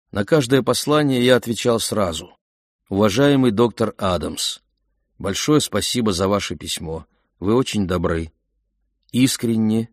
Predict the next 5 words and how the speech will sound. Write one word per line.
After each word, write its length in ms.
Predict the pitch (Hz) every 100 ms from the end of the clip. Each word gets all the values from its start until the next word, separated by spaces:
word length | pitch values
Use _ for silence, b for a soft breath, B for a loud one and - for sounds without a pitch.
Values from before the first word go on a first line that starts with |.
| -
Аарон 580 | 101 87 90 107 110 110
Вулкотт». 800 | 92 90 90 85 - - - - _ _ _ _ _ _ _ -
«Уважаемая 640 | 98 90 110 113 110 110
миссис 480 | 107 110 - 101 -
Эндрюс, 580 | 120 110 85 80 - -